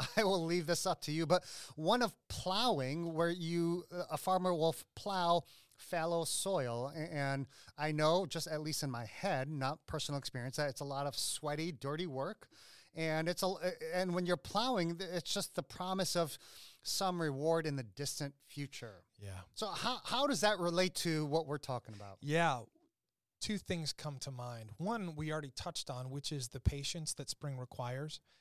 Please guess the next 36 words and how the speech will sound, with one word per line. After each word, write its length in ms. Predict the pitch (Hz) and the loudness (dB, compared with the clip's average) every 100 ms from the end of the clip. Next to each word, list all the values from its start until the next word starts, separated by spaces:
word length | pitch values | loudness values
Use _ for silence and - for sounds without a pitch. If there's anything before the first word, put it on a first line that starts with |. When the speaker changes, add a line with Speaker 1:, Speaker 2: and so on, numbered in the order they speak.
| _ _ _ | _ _ _
Speaker 2:
And 440 | 147 139 135 131 135 | -2 0 0 -4 -6
when 240 | 160 143 | -4 -2
I 80 | 143 | -2
think 400 | - - 226 226 - | -4 -4 -2 -4 -2
of 220 | 156 135 131 | -2 -2 -4
the 120 | 139 135 | -4 -2
winter 400 | 127 147 - 139 | -2 -4 -4 -2
soil, 640 | - 147 135 117 107 - | 0 0 -4 -4 -8 -10
what 260 | 156 156 - | -4 -4 -4
people 280 | 226 220 190 | -6 -2 0
don't 240 | 175 165 | 0 0
necessarily 420 | 156 - 165 139 | -2 -2 -2 -4
realize 480 | 135 175 175 131 127 | -2 -2 0 0 -2
is 100 | 131 | -4
that 200 | 123 131 - _ - 139 | -4 -4 -6 _ -20 -8
when 300 | 147 156 156 - | -4 -4 -6 -8
it, 160 | 143 - _ _ _ _ _ | -10 -10 _ _ _ _ _
when 200 | 143 156 | -4 -2
it 100 | 147 | 0
starts 340 | - 190 196 - | 0 2 0 0
to 100 | 180 | -2
warm 300 | 156 165 156 | -2 -2 -2
up, 160 | 165 131 | -4 -4
it's 140 | - - | -8 -6
actually 460 | 302 - 226 202 | -6 -4 -4 -4
very, 260 | 143 147 147 | -4 -4 -4
very 200 | 135 135 | -6 -10
delicate 480 | 120 131 143 - - _ _ _ _ _ - | -8 -8 -10 -12 -20 _ _ _ _ _ -8
because 260 | 143 143 | -2 -2
there's 160 | 131 127 | 0 -2
a 60 | 135 | -2
lot 200 | 127 127 | -2 -2
of 120 | 113 | -4
moisture 440 | 139 165 - 165 | -4 -2 -4 -4
in 100 | 156 | -4
it. 140 | 156 | -6